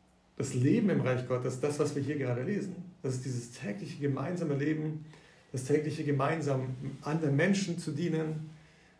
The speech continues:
Äh, und, und Jesus sagt, nur dann wird erkennbar sein, dass das hier das Reich Gottes ist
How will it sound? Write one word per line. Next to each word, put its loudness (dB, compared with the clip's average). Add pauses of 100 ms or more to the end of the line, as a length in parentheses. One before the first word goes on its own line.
(200)
Äh, 4 (520)
und, 4 (340)
und 4 (240)
Jesus 2
sagt, 2
nur 6
dann 0 (1120)
wird 4
erkennbar 2
sein, 0 (440)
dass -2
das 0
hier 0
das 0
Reich -2
Gottes -4
ist -6